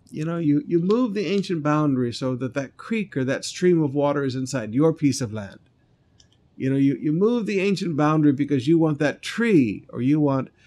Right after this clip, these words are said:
that little area inside. No, he said, "Don't, don't move. This is land grabbing. This is stealing land." Do you see a man skillful in his work? He will stand before kings. He will not stand before obscure men. All right.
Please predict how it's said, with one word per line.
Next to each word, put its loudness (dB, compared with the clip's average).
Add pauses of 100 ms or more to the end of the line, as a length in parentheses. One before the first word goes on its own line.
(180)
that -4
little -4
area 2
inside. -2 (200)
No, -6
he -2
said, -10
"Don't, -10
don't -4
move. 0 (140)
This -6
is -8
land -2
grabbing. -4
This -6
is -6
stealing -2
land." -4 (1500)
Do 0
you 4
see 0
a 4
man 2
skillful -2
in 2
his -2
work? -2 (640)
He 4
will -4
stand 2
before -2
kings. -6 (360)
He 0
will 4
not 2
stand -2
before 0
obscure -6
men. -2
All -10
right. -6